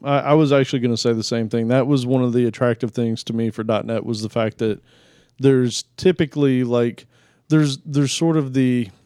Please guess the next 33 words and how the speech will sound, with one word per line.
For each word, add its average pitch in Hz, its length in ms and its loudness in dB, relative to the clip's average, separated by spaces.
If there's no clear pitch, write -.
the 135 120 -2
standard 127 500 0
way 117 200 4
of 107 120 -4
doing 113 320 -2
things 104 400 -8
that's 120 260 -4
easy 139 280 0
to 123 40 0
follow. 120 320 0
Like, 110 240 -2
Entity 139 280 0
Framework 117 520 0
is 113 300 -2
one 143 140 4
of 143 60 4
the 139 40 2
most 127 240 2
popular 117 420 0
O 110 200 2
R 98 280 0
Ms 101 140 -8
in 107 160 -6
dot 95 220 -4
net, 92 280 -12
right? 110 300 -6
Like, 117 220 -4
that's 123 200 0
almost 131 480 0
always 117 280 0
a - 20 -10
de 110 100 -6
facto 107 540 -4